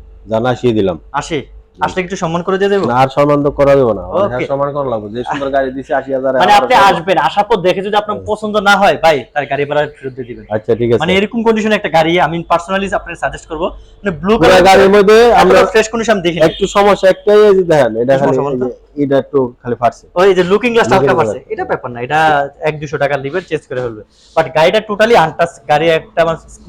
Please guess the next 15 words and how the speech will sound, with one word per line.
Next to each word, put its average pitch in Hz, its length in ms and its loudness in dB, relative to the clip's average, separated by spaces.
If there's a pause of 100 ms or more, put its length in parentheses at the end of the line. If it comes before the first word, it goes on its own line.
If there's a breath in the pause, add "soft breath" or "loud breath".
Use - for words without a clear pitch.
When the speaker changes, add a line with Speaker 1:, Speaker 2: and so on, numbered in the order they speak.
Speaker 2:
নিখুঁত 208 360 -4
গাড়ি 165 180 2
একটা, 185 160 -2 (380 loud breath)
এবিএস, 175 340 0
যাদের 147 220 -2
দরকার 156 240 -8
specially 160 300 -12
বলবো, 160 220 -4
জিএসএক্সআর 151 400 -8 (200)
নিয়ে 147 140 -8
নেন, 123 140 -14
এক - 120 -14
পিস 135 180 -16
আছে। - 120 -20 (360 soft breath)
ওকে, 208 160 0